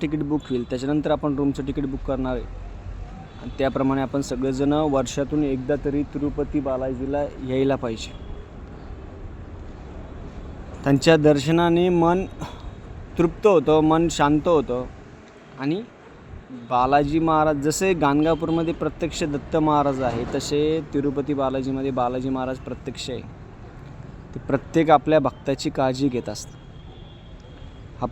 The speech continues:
परिसर आहे, इथून एंट्री होत असते, तीनशे रुपयाची रांग असेल, तीनशे रुपयाचं दर्शन असेल, पेड दर्शन, तीनशे रुपयाचं दर्शन, पाचशे रुपयाचं दर्शन, सगळे एकदाच आहे. आणि जेव्हा तुम्ही कधी येणार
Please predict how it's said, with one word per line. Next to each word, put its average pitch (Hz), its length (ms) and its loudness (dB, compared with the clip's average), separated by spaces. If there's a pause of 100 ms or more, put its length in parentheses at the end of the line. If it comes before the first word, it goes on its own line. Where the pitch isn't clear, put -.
परिसर 143 360 6
आहे, 135 220 4
इथून 156 360 4
एंट्री 147 360 2
होत 143 220 6
असते, 147 280 4
तीनशे 147 360 4
रुपयाची 151 540 4
रांग 143 260 4
असेल, 143 500 2
तीनशे 143 260 2
रुपयाचं 143 320 0
दर्शन 143 320 0
असेल, 135 200 -4
पेड 147 320 4
दर्शन, 131 340 -2 (240)
तीनशे 139 300 0
रुपयाचं 139 300 -2
दर्शन, 139 340 -2
पाचशे 139 300 -4
रुपयाचं 135 240 -4
दर्शन, 127 300 -6 (840)
सगळे 147 320 6
एकदाच 151 400 6
आहे. 135 220 -2 (1400)
आणि 123 140 0
जेव्हा 147 280 8
तुम्ही 165 280 4
कधी 165 280 8
येणार 156 340 4